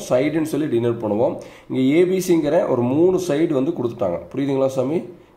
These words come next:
ஏ பி சிங்கிற மூணு சைடு வந்து கொடுத்துட்டாங்க. கொடுத்துட்டு அவங்க என்ன கேக்குறாங்க பாருங்க. Capital A equal to sixty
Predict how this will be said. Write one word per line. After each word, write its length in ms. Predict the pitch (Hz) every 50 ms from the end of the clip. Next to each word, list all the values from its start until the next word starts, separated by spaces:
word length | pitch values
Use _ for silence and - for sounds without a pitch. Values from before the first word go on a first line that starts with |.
| _ 127 127
ஏ 60 | 135 139 151
பி 80 | 151 - -
சிங்கிற 260 | 143 127 131 156 - - 143 127
மூணு 200 | 135 143 143 139 131
சைடு 220 | 135 127 135 131 123 113
வந்து 140 | 117 123 - -
கொடுத்துட்டாங்க. 480 | 120 113 113 - - 85 78 76 76 - - - - _ _ _ _ _ _ - _ _ -
கொடுத்துட்டு 320 | 156 170 185 165 185 - 180
அவங்க 120 | 165 147 135
என்ன 120 | 147 180 185 -
கேக்குறாங்க 340 | 156 127 143 135 135 131 - - 120
பாருங்க. 240 | 104 95 90 90 104 151 196 - - - - - - - - - - - - - - - - - - _ -
Capital 340 | 147 156 180 - - 190 175 175 170
A 20 | 175 175
equal 160 | 170 - 160 151 -
to 40 | 196 -
sixty 260 | 147 - - - 151